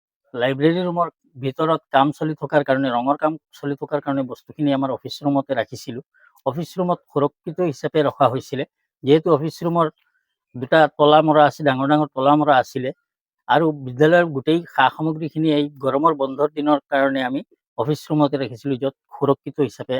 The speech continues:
আছে। যিহেতু যি কি নহওক,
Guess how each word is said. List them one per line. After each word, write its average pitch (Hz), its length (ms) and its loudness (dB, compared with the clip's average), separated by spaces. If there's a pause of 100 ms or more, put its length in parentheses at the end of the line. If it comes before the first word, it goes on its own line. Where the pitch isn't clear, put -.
আছে। - 260 -8 (1080)
যিহেতু 170 360 6 (680)
যি 151 140 -6
কি 180 140 -2
নহওক, 185 300 4